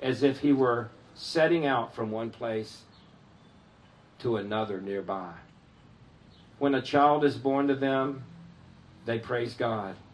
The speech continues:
If it dies in infancy, they thank God the more, as for the one who has passed through the world without sins.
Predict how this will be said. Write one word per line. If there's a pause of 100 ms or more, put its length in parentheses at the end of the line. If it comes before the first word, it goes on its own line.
(920)
If
it
dies
in
infancy, (400)
they
thank
God
the
more, (460)
as
for
the
one
who
has
passed
through
the
world
without
sins.